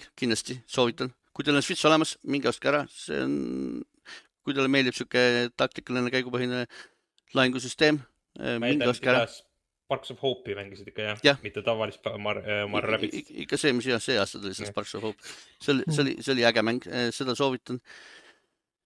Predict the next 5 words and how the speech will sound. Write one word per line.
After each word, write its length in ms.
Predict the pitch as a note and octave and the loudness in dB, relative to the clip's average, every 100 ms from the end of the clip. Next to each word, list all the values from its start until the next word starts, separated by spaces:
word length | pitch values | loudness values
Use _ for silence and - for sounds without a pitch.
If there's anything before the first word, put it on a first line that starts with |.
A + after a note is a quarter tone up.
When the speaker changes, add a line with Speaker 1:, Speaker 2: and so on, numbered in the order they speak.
| _ - | _ -8
Speaker 1:
Siis, 640 | - - G#3 G3+ F#3 - | -2 0 0 0 2 4
äh, 220 | F#3 F3 E3 | 6 8 6
selle 240 | G3 E3+ | 6 8
aasta, 460 | E3+ D#3 - - D#3 D3+ D3 D3 B2+ - - | 8 6 4 4 6 8 8 4 0 -12 -6
äh, 220 | C#3 C3 | 0 0